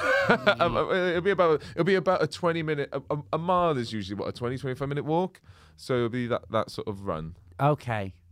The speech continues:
Speaker 1: So a two hour walk, an hour run.
Speaker 2: Yes.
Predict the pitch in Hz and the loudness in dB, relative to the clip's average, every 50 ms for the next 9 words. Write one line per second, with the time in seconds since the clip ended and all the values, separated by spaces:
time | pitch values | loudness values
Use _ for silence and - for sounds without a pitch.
0 | - - - _ _ - - 135 127 127 127 - - 156 156 147 131 123 127 127 | -20 -20 -20 _ _ -6 0 2 4 4 4 2 2 2 4 6 6 6 6 4
1 | 120 117 113 107 98 92 92 87 82 - - _ - - - - _ _ _ - | 4 4 4 4 4 4 2 0 -2 -4 -12 _ -20 -20 -20 -20 _ _ _ -20
2 | - - - 117 117 120 110 104 107 107 107 104 98 101 95 87 82 - - - | -20 -8 -4 -2 0 2 2 2 2 4 2 4 4 4 2 2 0 -2 -10 -20
3 | _ _ _ _ _ _ _ _ - - _ _ - - _ 104 110 95 - - | _ _ _ _ _ _ _ _ -20 -20 _ _ -20 -14 _ 0 0 0 0 -6
4 | - - - | -14 -16 -18